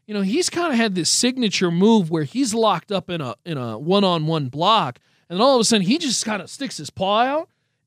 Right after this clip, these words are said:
and slows the running back, if not stops him, right there on the spot. He's been such a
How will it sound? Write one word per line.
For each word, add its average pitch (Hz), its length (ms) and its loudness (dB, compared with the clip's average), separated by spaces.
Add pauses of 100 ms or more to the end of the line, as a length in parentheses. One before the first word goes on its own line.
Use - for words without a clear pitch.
(100)
and 202 280 0
slows 233 480 2
the 202 100 0
running 226 220 2
back, 185 240 -4
if 233 200 -10
not 170 240 -10
stops - 520 -4
him, 170 280 -2
right 190 420 -2
there 180 460 0
on 190 200 0
the 139 80 -6
spot. 143 400 -6
He's 156 160 -2
been 165 120 -10
such - 380 -2
a 165 160 2